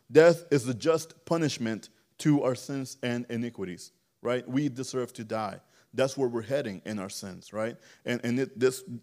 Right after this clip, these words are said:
this might be an eye-opener to you. You know, m-, you know, we, we may become so comfortable in sin sometimes that we don't see nothing wrong with it, right? But we have to realize, we have to come to the understanding that Paul says,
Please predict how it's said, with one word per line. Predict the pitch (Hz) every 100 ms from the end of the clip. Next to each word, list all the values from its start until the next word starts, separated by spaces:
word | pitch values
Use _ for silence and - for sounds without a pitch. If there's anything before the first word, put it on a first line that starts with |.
| _
this | - 107 113 117 131
might | 147 135
be | 139
an | 135
eye-opener | 123 175 135 110 104
to | 95 -
you. | 98 104 113
You | 107
know, | 107 101
m-, | 87 101 _ _ _ _
you | 120
know, | 117
we, | 113 120 120 127
we | 127
may | 139 147
become | 143 - 143
so | 135 139
comfortable | - 147 170 147 117 117
in | 107
sin | 156 170
sometimes | 139 110 120 113 117
that | 120
we | 139
don't | 135
see | 131 139
nothing | 135 123 120
wrong | 131 165
with | 107 98
it, | 95 _ _ _ _
right? | 120 143 151 - _ -
But | 107 160 165 -
we | 123 127
have | 151 151
to | 135
realize, | 123 175 170 127 117
we | 131
have | 139
to | 131
come | - 143 139
to | -
the | 127
understanding | 120 117 - 147 175 135 117
that | 107
Paul | - 165
says, | 180 131 120